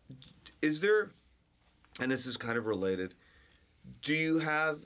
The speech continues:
a goal in mind, either really specific, really general? Um, I suppose it could be,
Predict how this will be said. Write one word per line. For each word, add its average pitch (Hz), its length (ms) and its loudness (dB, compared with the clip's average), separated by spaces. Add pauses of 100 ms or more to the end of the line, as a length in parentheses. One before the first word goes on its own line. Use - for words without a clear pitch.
a 127 220 0
goal 110 840 2
in 98 160 0
mind, 101 580 0 (320)
either 104 240 -2
really 107 320 0
specific, 104 520 -2
really 104 220 -2
general? 101 640 0 (960)
Um, 95 400 -4
I 113 100 0
suppose 117 460 0
it 107 100 -2
could 107 160 -6
be, 107 320 2